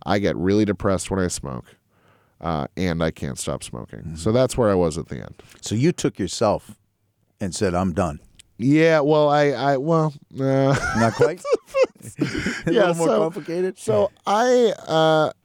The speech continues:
Speaker 2: Again, you're twenty years old.
Speaker 1: I'm
Speaker 2: I mean, I'm not
Speaker 1: twenty
Speaker 2: expecting, I wasn't expecting you to say, "Yes, Jim, I did it all myself."
Speaker 1: Well, the truth is that I think the thing, and if I go back and I think back to really a moment,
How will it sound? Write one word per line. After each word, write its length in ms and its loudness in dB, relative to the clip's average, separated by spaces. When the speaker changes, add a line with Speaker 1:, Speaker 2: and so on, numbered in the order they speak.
Speaker 2:
Again, 300 0
you're 100 0
twenty 320 -2
years 240 2
old. 180 4
Speaker 1:
I'm 100 0
Speaker 2:
I 40 0
mean, 160 -2
I'm 80 2
not 100 4
Speaker 1:
twenty 80 2
Speaker 2:
expecting, 540 -2
I 80 0
wasn't 280 0
expecting 460 -2
you 60 -4
to 60 -10
say, 120 -2
"Yes, 220 0
Jim, 340 0
I 140 0
did 240 0
it 100 2
all 180 2
myself." 500 -2
Speaker 1:
Well, 180 4
the 140 0
truth 320 0
is 260 2
that 240 0
I 120 0
think 260 -6
the 120 -2
thing, 460 -2
and 80 -2
if 140 -2
I 120 2
go 180 2
back 240 2
and 80 -2
I 80 -2
think 240 -6
back 240 2
to 140 -2
really 340 2
a 80 2
moment, 500 -2